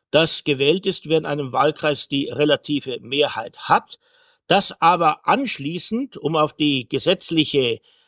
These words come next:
Anzahl von Landtagsmitgliedern zu kommen, jene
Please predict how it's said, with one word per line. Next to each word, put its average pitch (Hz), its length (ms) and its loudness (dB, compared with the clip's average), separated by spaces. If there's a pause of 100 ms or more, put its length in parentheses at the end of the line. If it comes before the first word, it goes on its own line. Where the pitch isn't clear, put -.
(120)
Anzahl 156 520 4
von 123 480 0
Landtagsmitgliedern 147 1040 0
zu 131 160 -2
kommen, 208 480 4 (680)
jene 175 520 4